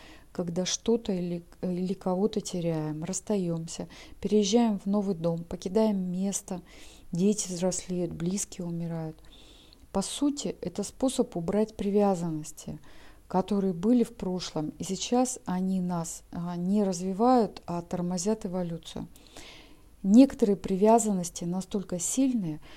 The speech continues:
что самостоятельно с ними не справиться. И тогда что-то или кто-то,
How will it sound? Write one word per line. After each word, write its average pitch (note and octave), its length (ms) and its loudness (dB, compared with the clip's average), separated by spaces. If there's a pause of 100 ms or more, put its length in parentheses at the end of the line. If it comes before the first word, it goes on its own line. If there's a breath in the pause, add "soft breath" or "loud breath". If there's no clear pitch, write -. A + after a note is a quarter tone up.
(160 loud breath)
что - 360 -4
самостоятельно F#3+ 840 0
с - 140 -8
ними F#3+ 220 0
не F3+ 100 -4
справиться. E3 680 -6 (680 loud breath)
И - 60 -8
тогда F#3+ 460 -2
что-то D#3+ 720 -6 (160)
или E3+ 220 -4
кто-то, F3+ 640 -2